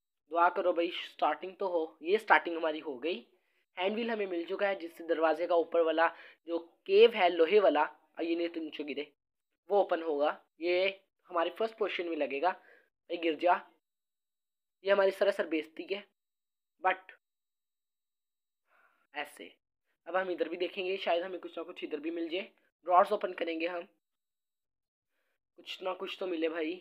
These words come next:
कुछ भी नहीं है यार। नीचे जाएंगे अब हम, देखेंगे grandpa तो नहीं, but अब हम नीचे जा रहे हैं।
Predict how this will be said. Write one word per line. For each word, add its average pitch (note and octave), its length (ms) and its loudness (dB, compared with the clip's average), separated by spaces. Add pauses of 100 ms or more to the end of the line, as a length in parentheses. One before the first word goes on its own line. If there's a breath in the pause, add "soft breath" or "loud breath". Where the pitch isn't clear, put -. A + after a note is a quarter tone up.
(260)
कुछ - 220 -10
भी G#3 100 -4
नहीं D3+ 240 -6
है C#3 80 -10
यार। C3 300 -10 (1700)
नीचे F3+ 220 -10
जाएंगे F#3 320 0
अब F3+ 120 0
हम, F#3+ 140 -10 (460)
देखेंगे F#3+ 340 -2
grandpa F3 340 0
तो F3+ 120 -2
नहीं, F3 240 -6
but E3 220 2 (200)
अब D#3 100 -10
हम E3+ 120 -6
नीचे D3 220 -10
जा D3 160 2
रहे E3 160 -2
हैं। F3+ 100 -10